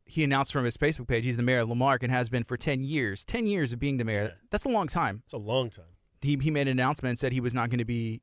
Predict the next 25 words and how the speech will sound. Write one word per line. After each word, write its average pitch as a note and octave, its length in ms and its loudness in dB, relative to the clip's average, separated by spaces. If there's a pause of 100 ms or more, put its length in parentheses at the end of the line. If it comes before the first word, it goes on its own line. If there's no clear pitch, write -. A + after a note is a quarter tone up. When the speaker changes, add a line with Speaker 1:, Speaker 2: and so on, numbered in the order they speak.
(120)
Speaker 1:
seeking C3 360 -4
re-election A#2 540 0
next G#2 300 -4
year. B2 340 0 (500)
So, A#2 220 0
you B2 140 2
know, A#2+ 100 4
that's B2+ 200 2
a G#2+ 260 2 (560)
shout B2+ 240 0
out B2 120 2
to C3 80 0
Mayor A#2+ 180 4
Hocking A#2+ 380 0
and A2+ 60 0
everything A#2 300 0
he's A2+ 80 -4
done. A2+ 220 0
Who B2 80 2
Speaker 2:
He's A#2 100 4
Speaker 1:
has A2 60 4
Speaker 2:
done B2 100 4
a F#2 40 -6
great G#2 220 -4
job. E2+ 220 -6